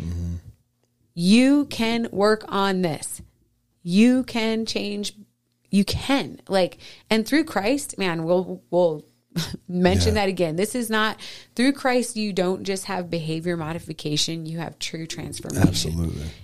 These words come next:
Speaker 2: And you're not looking for just behavior modification and things. You wanna see true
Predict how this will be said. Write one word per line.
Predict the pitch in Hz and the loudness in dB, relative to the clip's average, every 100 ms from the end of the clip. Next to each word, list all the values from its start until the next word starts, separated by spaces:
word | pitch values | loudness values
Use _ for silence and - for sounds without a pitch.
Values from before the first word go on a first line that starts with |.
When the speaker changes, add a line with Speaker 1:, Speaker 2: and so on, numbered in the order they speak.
| - | -2
Speaker 2:
And | 190 190 | 0 2
you're | 214 | 4
not | 247 254 - 196 | 4 2 0 2
looking | 214 196 180 | 2 2 -4
for | 175 | -4
just | 165 165 - | -4 -4 -4
behavior | 170 160 156 | -4 -4 -4
modification | 156 139 156 151 - 151 143 147 | -4 -6 -10 -12 -8 -8 -6 -4
and | 143 139 | -4 -2
things. | 151 147 156 | -4 -4 0
You | 180 208 | 2 2
wanna | 202 196 185 | 2 0 -2
see | 185 165 139 139 - - _ _ | -4 -6 -6 -6 -14 -20 _ _
true | - - 185 196 214 220 220 | -4 -2 0 2 4 2 -2